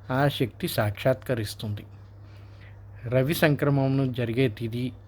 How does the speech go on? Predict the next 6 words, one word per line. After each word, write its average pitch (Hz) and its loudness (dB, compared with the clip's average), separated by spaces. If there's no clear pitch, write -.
వారం, 123 4
నక్షత్రం 131 -2
అనుసరించి 123 -2
సంక్రాంతి 139 4
పురుషుడు 120 -2
లక్షణాలు, 117 0